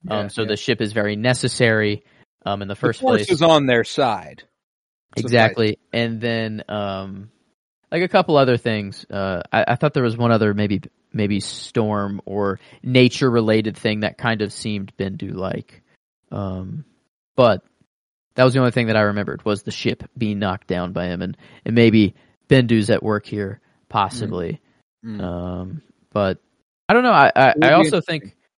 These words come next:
Speaker 1: a thing that people aren't talking about enough are, like, the monsters that, like, the Empire is leaving behind kind of everywhere,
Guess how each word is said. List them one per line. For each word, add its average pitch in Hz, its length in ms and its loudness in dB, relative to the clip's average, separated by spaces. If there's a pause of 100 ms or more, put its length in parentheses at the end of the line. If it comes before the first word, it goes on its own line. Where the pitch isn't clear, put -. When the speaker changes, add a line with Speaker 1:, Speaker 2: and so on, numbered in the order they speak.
(220)
Speaker 1:
a 139 100 0
thing 185 160 0
that 180 120 2
people 180 220 0
aren't 147 140 0
talking 123 260 4
about 160 100 4
enough 165 240 -4
are, 139 60 -2
like, 117 200 0
the 110 100 -2
monsters 123 1080 -2
that, 104 180 4
like, 113 280 2
the 104 220 -2
Empire 117 480 2
is 104 200 -4
leaving 104 540 -2
behind 101 560 -4
kind 127 240 -4
of 131 100 -4
everywhere, 151 640 0